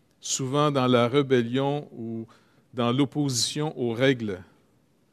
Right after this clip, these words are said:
comme se donner l'impression, l'illusion de la liberté, mais qu'on puisse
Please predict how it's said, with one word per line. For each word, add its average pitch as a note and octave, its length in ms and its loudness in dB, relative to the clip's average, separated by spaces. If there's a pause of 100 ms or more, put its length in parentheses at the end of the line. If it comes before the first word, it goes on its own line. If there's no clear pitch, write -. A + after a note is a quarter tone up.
(140)
comme A#2 160 -6
se C3 120 -6
donner A#2+ 340 -2
l'impression, B2+ 640 -2
l'illusion A#2 560 -4
de A2+ 100 -6
la G#2 140 -2
liberté, G#2+ 520 -12 (920)
mais A#2 100 -4
qu'on C3 160 -2
puisse - 380 0